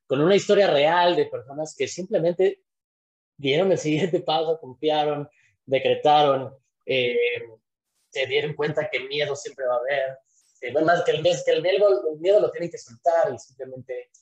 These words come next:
hay que aceptar de que van a haber golpes, pero hay que seguir avanzando. Esta fue una historia más para recordarte que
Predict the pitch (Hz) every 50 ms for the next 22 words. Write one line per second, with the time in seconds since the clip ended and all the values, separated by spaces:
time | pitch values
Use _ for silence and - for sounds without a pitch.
0 | _ _ - 131 123 - 131 - - - - _ - 147 147 147 135 131 - 131
1 | 120 123 123 120 120 120 117 117 120 120 120 - 113 - _ 110 107 - - -
2 | _ - - - 110 107 110 113 117 120 - _ _ 117 113 104 101 98 - -
3 | - - - 127 131 127 113 101 - - _ _ _ _ _ _ - 185 - 226
4 | - - 214 214 208 - 202 202 202 190 175 175 175 170 160 - - 170 151 -
5 | 139 - - - - - - - - - 147 - - 143 139 135 -